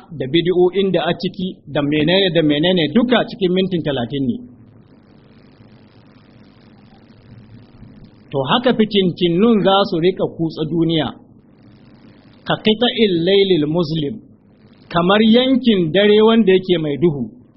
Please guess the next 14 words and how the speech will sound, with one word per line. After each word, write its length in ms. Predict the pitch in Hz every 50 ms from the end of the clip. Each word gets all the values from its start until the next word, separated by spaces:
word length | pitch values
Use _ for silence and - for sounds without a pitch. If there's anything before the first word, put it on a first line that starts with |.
| _ _ _ _ - - _ _ - - - - - - - - - - -
Annabi 360 | - 190 202 220 277 294 294 262
ya 80 | 254 254
ce, 140 | 254 240 226
"Yusbihu 500 | 202 208 202 147 147 170 269 285 277 269 233 202
rajulu 460 | 185 208 220 185 165 233 254 220 208 180
mu'minan." 600 | 180 196 220 196 185 165 175 175 165 151 120 113 - - - _ _ _ _ _ _ - _ - - - - - -
Mutum 380 | 165 180 190 185 - 311 302 277
zai 300 | 233 208 294 311 311 277 254
wayi 340 | 233 220 202 185 180 208 220
gari 240 | 170 196 180 170 170 180
yana 240 | 196 196 190 180 160
mumini, 520 | 147 147 170 175 170 156 143 127 123 117 110 - - - - _ - - - -
amma 320 | - - 165 165 180 214 262 285
mi? 140 | 277 240